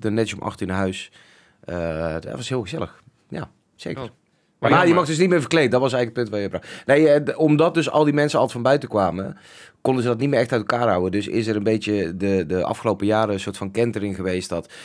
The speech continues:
Speaker 1: we hebben, zeg maar, een boerenkeel of we hebben een, zeg maar, een Oeteldonk jasje en Oeteldonk kleuren. En als je die draagt, dan weten mensen en portiers en zo van, "Oh,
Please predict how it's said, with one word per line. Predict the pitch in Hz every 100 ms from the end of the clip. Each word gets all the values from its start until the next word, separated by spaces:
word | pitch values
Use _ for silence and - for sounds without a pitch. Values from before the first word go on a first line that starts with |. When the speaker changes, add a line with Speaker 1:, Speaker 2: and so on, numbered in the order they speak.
| - - -
Speaker 1:
we | 95
hebben, | 110 104
zeg | 107
maar, | 98 98 -
een | 98
boerenkeel | 120 117 101 135 147 147
of | - 110
we | 110
hebben | 104 107
een, | 107 98
zeg | 101
maar, | 98
een | -
Oeteldonk | 123 107 92 90
jasje | 92 95 - 98 156 _ _ _ _ _ _
en | 98 101 98
Oeteldonk | 110 107 98 95
kleuren. | 117 110 95
En | 92
als | 101
je | 95
die | 113 120
draagt, | 110 113 147 -
dan | 98 95
weten | 101 120 -
mensen | 98 95 110
en | 110
portiers | 95 92 104 107
en | 98
zo | 101 104
van, | 95 95 - -
"Oh, | 92 95